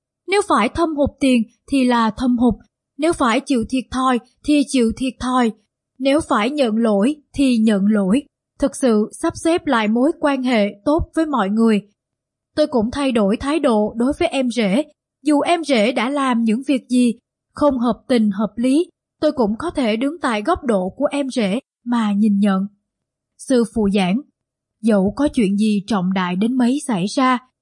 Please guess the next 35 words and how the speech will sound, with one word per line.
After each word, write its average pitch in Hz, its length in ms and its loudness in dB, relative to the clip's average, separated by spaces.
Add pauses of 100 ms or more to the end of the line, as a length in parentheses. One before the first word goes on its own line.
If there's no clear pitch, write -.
(220)
thì 302 120 2
vẫn 240 320 2
cứ 302 240 2
như 302 260 2 (220)
là 233 240 0
không 233 360 -2
có 302 180 0
gì 233 200 2
cả. 196 340 -2 (440)
Cứ 330 100 2
bình 269 240 2
thường 226 420 2
mà 226 200 2
làm 214 300 2
những 202 260 2
gì 247 240 4
mà 202 220 4
đệ 190 220 2
tử 190 100 0 (100)
Đại 202 200 0 (100)
Pháp 262 220 -2 (100)
cần 202 220 4
làm. 202 220 4 (420)
Đó 262 200 2
chính 285 220 0
là 240 180 2
con 247 300 0
đường 226 220 4 (280)
mà 214 320 2
chư 240 200 0
vị 185 320 0
đang 220 240 -2
đi 226 200 4
hôm 233 220 2
nay. 233 280 2